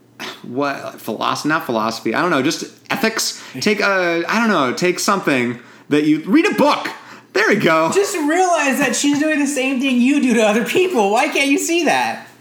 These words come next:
Speaker 1: Or Nate, like, just, he literally calls it out, and he's called it out every year, where he's just like, "I shouldn't fall for this.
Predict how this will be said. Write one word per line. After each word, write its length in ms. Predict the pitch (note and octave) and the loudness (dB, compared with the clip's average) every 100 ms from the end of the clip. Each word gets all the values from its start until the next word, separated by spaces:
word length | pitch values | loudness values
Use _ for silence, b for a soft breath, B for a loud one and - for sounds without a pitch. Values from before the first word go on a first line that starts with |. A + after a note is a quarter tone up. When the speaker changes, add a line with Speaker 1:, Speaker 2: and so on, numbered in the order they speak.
| _ _ _ - | _ _ _ 0
Speaker 1:
Or 140 | A3+ | 2
Nate, 320 | G#3+ G#3 B3+ | 2 2 2
like, 200 | A#3 A3+ | 0 0
just, 460 | A3+ A3 - F#3+ G3 | 0 -2 -2 -10 -8
he 360 | - C#4+ D#4 G#3 | 0 2 2 -2
literally 440 | A3 D#4 D#4+ C4 | 0 2 2 0
calls 360 | - A#3+ A#3+ G3+ | 2 2 2 2
it 60 | |
out, 160 | G3+ F#3 | 2 2
and 80 | F3 | 0
he's 140 | E3+ | 0
called 240 | - G#3 | 0 2
it 60 | F#3 | 2
out 120 | F3 | 2
every 200 | E3+ D#3+ | 2 2
year, 240 | D#3+ F3 D3+ | 2 2 2
where 120 | C#3+ | 2
he's 140 | C#3 | 2
just 200 | C3+ C3+ | 0 -2
like, 240 | D3+ C3+ A#2+ - - - - _ _ D3+ | 0 0 -2 -8 -20 -20 -20 _ _ -4
"I 80 | |
shouldn't 340 | F3+ B3+ A#3 F#3+ | 0 2 0 -2
fall 300 | - A3 D4+ | -2 0 2
for 100 | F3 | 2
this. 460 | C3+ G#2+ - - | 0 -2 -6 -10